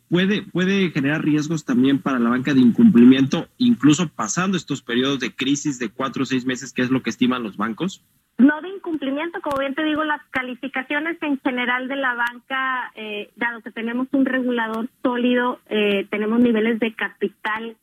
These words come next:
Speaker 2: cómodos para absorber algunas pérdidas. Obviamente, las calificaciones más altas que están generalmente en los bancos más grandes, que han tenido modelos de negocio más diversificados, reflejan riesgos menores, y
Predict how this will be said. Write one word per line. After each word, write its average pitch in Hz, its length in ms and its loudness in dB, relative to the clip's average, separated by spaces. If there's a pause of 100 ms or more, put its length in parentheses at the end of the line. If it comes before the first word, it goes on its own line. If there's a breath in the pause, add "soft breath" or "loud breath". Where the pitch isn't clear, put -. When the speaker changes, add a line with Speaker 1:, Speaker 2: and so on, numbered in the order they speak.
(140)
Speaker 2:
cómodos 233 560 -4
para 196 260 -6
absorber 190 380 -4
algunas 214 320 -4
pérdidas. 240 420 -2
Obviamente, 226 800 -2 (140)
las 226 440 2
calificaciones 214 760 -6
más 240 200 -6
altas 208 400 -8
que 214 80 -10
están 208 280 -10
generalmente 220 840 -4
en 202 160 0
los 196 180 0
bancos 226 460 -6
más 220 420 0
grandes, 208 600 -4
que 214 80 -2
han 202 200 -4
tenido 220 300 -2
modelos 220 540 0
de 226 100 -2
negocio 202 480 -2
más 208 220 -2
diversificados, 208 960 -4 (180)
reflejan 247 560 -2
riesgos 226 580 -4
menores, 208 480 -2 (160)
y 226 320 4